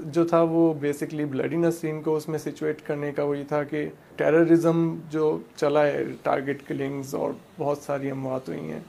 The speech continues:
تو ان کے پیچھے جو ان کی families رہ جاتی ہیں، ان کا کبھی کسی نے سوچا نہیں ہے کہ مطلب ان کے ساتھ کیا ہوتا ہوگا۔ She is one of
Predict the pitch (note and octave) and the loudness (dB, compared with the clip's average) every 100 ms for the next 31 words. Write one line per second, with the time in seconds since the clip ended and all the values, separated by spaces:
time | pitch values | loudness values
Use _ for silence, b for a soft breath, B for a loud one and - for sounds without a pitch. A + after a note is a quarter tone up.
0 | - - E3+ F#3 F#3+ A3+ G#3+ G3+ A#3 G#3+ | -18 2 2 4 0 0 -2 -2 0 0
1 | G#3 G3 G3+ E3 D3 D#3+ G3+ E3 C#3+ C3+ | 0 -2 -2 -2 -2 -2 0 2 2 0
2 | C3 D3+ E3 F3 G3+ G3+ F3+ - F3 F3+ | -4 -6 -6 -6 -4 -4 -4 -6 -6 -6
3 | E3+ F3 F3 F3 C#3 D3+ C#3 C3 - D#3 | -8 -6 -6 -6 -6 -6 -8 -10 -14 -12
4 | C#3 C#3+ D3 D3 - F3+ D#3+ D#3 D3 C#3+ | -10 -10 -6 -8 -8 -8 -4 0 0 0
5 | - D3 C3+ - - - - - - - | -2 -4 -4 -6 -8 -10 -14 -20 -20 -20
6 | - - - F3 E3+ D#3 D3+ E3 | -18 -18 0 4 6 6 4 4